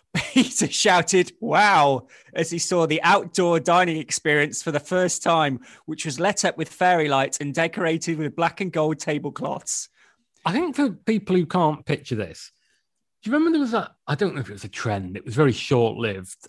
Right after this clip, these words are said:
Speaker 2: um, a, a long while back now. I think it was called zorbing. You know, when you, you wrap
Speaker 1: Oh, yeah.
Speaker 2: yourself in front of one of these massive plastic balls and kind of roll down a hill or, or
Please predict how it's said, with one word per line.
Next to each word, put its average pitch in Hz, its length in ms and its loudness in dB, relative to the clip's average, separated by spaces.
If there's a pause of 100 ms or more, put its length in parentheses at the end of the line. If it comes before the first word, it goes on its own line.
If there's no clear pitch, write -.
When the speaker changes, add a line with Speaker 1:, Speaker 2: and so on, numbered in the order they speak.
Speaker 2:
um, 107 560 0
a, 123 80 -4
a 113 320 -6
long 110 320 0
while 101 240 -2
back 101 220 -4
now. 101 200 -10
I - 60 -6
think 214 120 -2
it - 20 0
was 214 100 -4
called 208 240 0
zorbing. 185 720 2 (280)
You - 80 -10
know, 175 100 -6
when 185 140 0
you, 185 140 0
you 160 280 -6 (120)
wrap 151 200 0
Speaker 1:
Oh, 190 40 2
yeah. 170 180 4
Speaker 2:
yourself 165 320 2
in 156 80 0
front 151 180 -4
of - 80 -12
one 147 160 2
of 127 140 -4
these 131 420 0 (420)
massive 131 540 -4 (220)
plastic - 580 -6
balls 113 460 2
and 104 100 -8
kind 117 180 -4
of 104 200 -6
roll 113 260 -2
down 110 260 -4
a 110 60 -6
hill 104 320 -4
or, 101 180 -8 (140)
or 107 160 -12